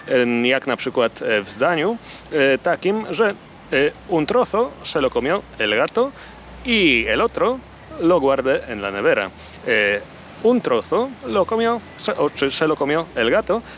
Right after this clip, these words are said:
y, y el otro lo guardé en la nevera. Tutaj co się dzieje? E, mamy un trozo w znaczeniu jeden kawałek, jeden z tych kawałków, które gdzieś tam były, jeden, e, kawałek zjadł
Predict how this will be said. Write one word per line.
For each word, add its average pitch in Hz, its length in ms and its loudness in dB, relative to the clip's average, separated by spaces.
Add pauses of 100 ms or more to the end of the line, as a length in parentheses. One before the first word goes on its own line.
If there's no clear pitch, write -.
(120)
y, 190 220 4 (100)
y 208 80 4
el 214 80 4
otro 254 360 2 (360)
lo 208 140 2
guardé 160 380 2 (320)
en 104 140 0
la 98 100 0
nevera. 117 340 2 (800)
Tutaj 185 340 2 (140)
co 196 120 -2
się 180 120 0
dzieje? 226 260 2 (300)
E, 185 180 2 (140)
mamy 180 360 2 (240)
un 208 180 2
trozo 220 420 0 (320)
w 131 60 -12
znaczeniu 151 420 0 (320)
jeden 151 360 2
kawałek, 127 440 0
jeden 123 300 0
z - 60 -12
tych - 180 -6
kawałków, 113 520 0
które 107 340 -2 (300)
gdzieś 127 240 0
tam 104 180 -4
były, 180 280 2 (320)
jeden, 156 380 4
e, 170 60 -8 (720)
kawałek 156 360 2 (380)
zjadł 101 400 0